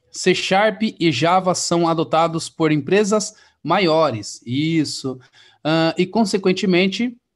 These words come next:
com um maior orçamento. Exato, né? Por isso que ele tem maquinário melhor, conseguem pagar licença pra, pras ferramentas e tudo mais, né?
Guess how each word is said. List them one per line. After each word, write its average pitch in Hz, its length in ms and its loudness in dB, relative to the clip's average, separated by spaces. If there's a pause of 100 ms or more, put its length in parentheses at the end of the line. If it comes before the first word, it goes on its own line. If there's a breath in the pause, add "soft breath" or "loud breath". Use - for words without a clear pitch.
(300)
com 160 180 2
um 185 60 4
maior 185 460 4
orçamento. 202 680 0 (120)
Exato, 170 440 -4 (160)
né? 151 140 -4
Por 190 140 -10
isso - 100 -10
que - 60 -4
ele 180 100 -8
tem 175 140 -6
maquinário 127 420 -8
melhor, 170 480 0 (180 soft breath)
conseguem 151 360 -6
pagar 143 280 -4
licença 139 540 -6
pra, 131 240 -8
pras 123 240 -14
ferramentas 170 800 -2
e 127 60 -8
tudo 156 200 -12
mais, 120 260 -10
né? 180 220 -6